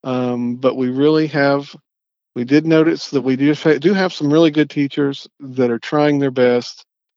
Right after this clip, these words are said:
Uh, I know some of the kids weren't really happy with some of the teachers, but I understand to an extent th-, that the teachers are having a rough time with learning and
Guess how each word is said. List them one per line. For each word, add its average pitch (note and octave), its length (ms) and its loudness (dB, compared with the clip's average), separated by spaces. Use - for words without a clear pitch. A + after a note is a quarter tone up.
Uh, B2+ 360 -4
I F#3 60 4
know A3+ 140 8
some G#3+ 220 4
of G3+ 60 4
the F3 80 2
kids F3 360 2
weren't D#3+ 200 2
really D#3 260 2
happy D3+ 400 0
with E3 160 0
some F3 200 0
of E3+ 60 0
the E3 80 0
teachers, F#3 580 -4
but D3 500 0
I F#3+ 500 2
understand D3 920 -2
to C#3+ 100 -4
an B2+ 80 -4
extent C3+ 560 -2
th-, C#3 340 -8
that C#3 240 0
the C#3+ 100 -2
teachers G3+ 380 -4
are B2+ 60 -2
having B2 300 -2
a A2+ 60 -4
rough A2+ 280 -4
time A2 420 -12
with A#2+ 420 -2
learning C#3 720 2
and A#2+ 280 -8